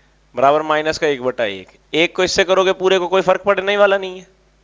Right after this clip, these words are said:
और छः को इससे करोगे तो माइनस का छः, नीचे की नीचे से होती नहीं है, मैं पहले बता चुका हूँ आपको। तो इक्वेशन क्या बन गई? First। अच्छा, अब इसकी बारी, इसके नीचे कुछ नहीं है तो वन, तीन को इससे करेंगे तीन एक्स,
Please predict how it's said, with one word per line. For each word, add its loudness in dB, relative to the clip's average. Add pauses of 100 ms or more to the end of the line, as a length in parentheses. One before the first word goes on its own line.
(720)
और -6
छः 0
को -2
इससे -2
करोगे 2
तो -4
माइनस -4
का -6
छः, -6
नीचे -2
की -10
नीचे -6
से -8
होती -2
नहीं -2
है, 0
मैं 0
पहले 0
बता -2
चुका -8
हूँ -6
आपको। -14 (600)
तो -8
इक्वेशन -4
क्या 2
बन 0
गई? -4
First। -14 (440)
अच्छा, -10
अब 0
इसकी -6
बारी, -2
इसके -6
नीचे 0
कुछ -4
नहीं -4
है -2
तो 0
वन, 2 (540)
तीन -2
को 0
इससे 0
करेंगे 0
तीन -6
एक्स, -8